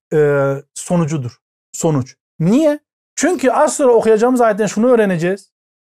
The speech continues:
Rabbimiz daha biz yaratılmadan önce bizden misak delilini aldı. Bizle ahitleşti. Ve bundan dolayı seni ve beni buraya gönderdi.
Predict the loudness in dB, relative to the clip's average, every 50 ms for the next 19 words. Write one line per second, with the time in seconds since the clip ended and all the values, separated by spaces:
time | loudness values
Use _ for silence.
0 | _ -6 -2 0 0 0 0 -2 -4 -6 -4 -2 -2 -2 -2 0 -2 0 0 0
1 | -2 -2 -2 -2 0 0 2 2 2 0 0 -2 -2 -2 0 0 0 0 -2 -4
2 | -4 -4 -6 -2 -2 -2 -2 -2 -4 -4 -4 -4 -2 0 0 0 0 0 -2 -2
3 | -2 -2 -2 -2 -4 -4 -4 -4 -4 -4 -4 -4 -4 -2 -2 -2 -4 -4 -4 -4
4 | -4 -4 -6 -8 -10 -14 _ _ _ _ _ -6 -4 -2 -2 -2 0 0 -2 -2
5 | -2 -4 -4 -2 -2 -4 -2 -2 -2 -2 -2 -4 -4 -2 -4 -4 -4 _ _ _
6 | _ _ _ _ -2 0 0 2 2 2 2 4 4 4 2 2 2 4 4 2
7 | 2 2 2 2 2 4 2 2 2 2 2 2 2 2 2 4 2 2 2 2
8 | 2 2 0 0 0 -2 -2 -4 -6 -8